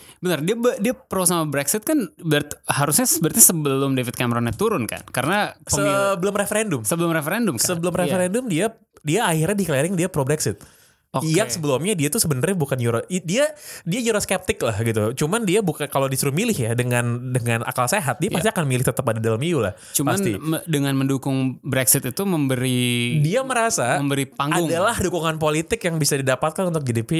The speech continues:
Speaker 2: M. Jalannya akan lebih lapang kalau dia bisa menunggangi Brexit.
Speaker 1: I see, I see.
Speaker 2: Gitu,
Speaker 1: Oh, menarik,
Speaker 2: gitu,
Speaker 1: menarik,
Speaker 2: gitu.
Speaker 1: menarik, menarik.
Speaker 2: Jadi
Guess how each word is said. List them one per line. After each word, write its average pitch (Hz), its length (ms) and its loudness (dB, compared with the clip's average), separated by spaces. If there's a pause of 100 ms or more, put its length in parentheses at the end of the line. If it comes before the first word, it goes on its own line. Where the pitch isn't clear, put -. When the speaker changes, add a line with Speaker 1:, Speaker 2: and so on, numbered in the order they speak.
(100)
Speaker 2:
M. 107 80 0
Jalannya 123 320 0
akan 143 140 0
lebih 120 180 2
lapang 135 420 0
kalau 143 300 -2
dia 165 160 0
bisa 160 160 0
menunggangi 135 800 0 (240)
Brexit. 147 400 -2 (920)
Speaker 1:
I 123 180 -2
see, 110 480 0
I 104 160 -4
see. 127 160 0
Speaker 2:
Gitu, 139 60 0
Speaker 1:
Oh, 143 100 2
menarik, 135 320 0
Speaker 2:
gitu, - 80 0
Speaker 1:
menarik, 120 220 0
Speaker 2:
gitu. - 80 0
Speaker 1:
menarik, 113 180 0
menarik. - 80 0
Speaker 2:
Jadi 202 200 0